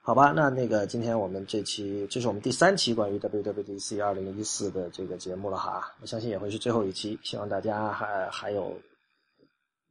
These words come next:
希望大家没有觉得烦了，因为这期的这个W W D C实在有太多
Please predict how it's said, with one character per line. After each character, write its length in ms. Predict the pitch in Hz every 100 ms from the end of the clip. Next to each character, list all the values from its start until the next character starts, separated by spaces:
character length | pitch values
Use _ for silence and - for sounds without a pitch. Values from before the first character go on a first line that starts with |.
| -
希 160 | - 151
望 100 | 139
大 80 | 139
家 220 | - 165
没 100 | 131
有 140 | 139
觉 100 | 117
得 100 | 135
烦 240 | 123 101 104
了， 140 | 101
因 80 | 127
为 80 | 139
这 160 | 156
期 180 | 135 147
的 140 | 135
这 100 | 123
个 160 | 107 104 - - - -
W 160 | 120
W 140 | 117 113
D 100 | 117
C 160 | 120
实 140 | 104 104
在 140 | 117
有 100 | 87
太 240 | - 123 98
多 440 | 104 101 101